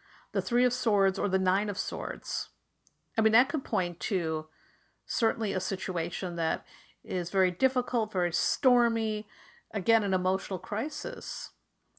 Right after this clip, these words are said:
So look at what else is around it, because that's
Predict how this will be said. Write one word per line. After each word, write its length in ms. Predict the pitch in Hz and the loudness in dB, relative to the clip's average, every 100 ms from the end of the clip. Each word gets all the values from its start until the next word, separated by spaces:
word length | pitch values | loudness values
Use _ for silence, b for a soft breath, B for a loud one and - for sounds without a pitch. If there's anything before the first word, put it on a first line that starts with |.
| _ - | _ 0
So 180 | - | 4
look 240 | 220 240 - | 6 4 2
at 200 | 339 - | -2 0
what 320 | 233 233 - | 0 0 0
else 340 | 214 196 196 - | 0 0 -2 -4
is 320 | 220 185 185 | -2 -2 -2
around 480 | 190 180 170 170 180 | -6 -2 -2 -4 -6
it, 360 | - - - - _ | -10 -12 -16 -20 _
because 360 | 202 - 190 185 | -12 0 0 2
that's 200 | 180 | 0